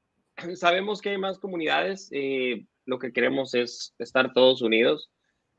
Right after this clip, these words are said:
eh, no, no es, no es algo que queremos nosotros de estar separándonos, al contrario, es crear contenido y estar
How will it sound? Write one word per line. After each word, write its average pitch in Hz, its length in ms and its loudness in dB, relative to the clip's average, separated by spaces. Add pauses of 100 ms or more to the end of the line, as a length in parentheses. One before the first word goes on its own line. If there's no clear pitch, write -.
(120)
eh, 113 180 0
no, 120 380 2
no 127 400 4
es, 131 420 4
no 135 220 2
es 139 180 0
algo 143 260 6
que 120 220 0
queremos 123 320 2
nosotros 113 520 -2
de 101 60 -4
estar 98 300 -2
separándonos, 104 680 2
al 98 80 -4
contrario, 101 460 2
es - 160 -6
crear 101 200 2
contenido 110 520 2
y 107 140 2
estar 101 380 0